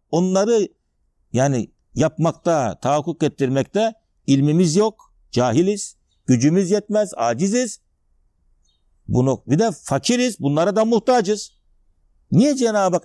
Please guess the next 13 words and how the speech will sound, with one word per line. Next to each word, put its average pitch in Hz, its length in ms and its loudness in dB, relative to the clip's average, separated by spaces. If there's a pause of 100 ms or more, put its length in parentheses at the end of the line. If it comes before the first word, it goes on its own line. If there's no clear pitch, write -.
en 214 160 -2
kaliteli 175 420 0
yarattığı 165 440 0
mahlukun 151 580 -2 (280)
böyle 175 220 2
karanlık 156 440 -2
noktalarına 139 640 0
zarar 123 280 0
veriyor? 151 340 2 (760)
Kendisi 107 540 0
bizi 110 180 0
zengin 104 360 2
yapacak, 85 580 -2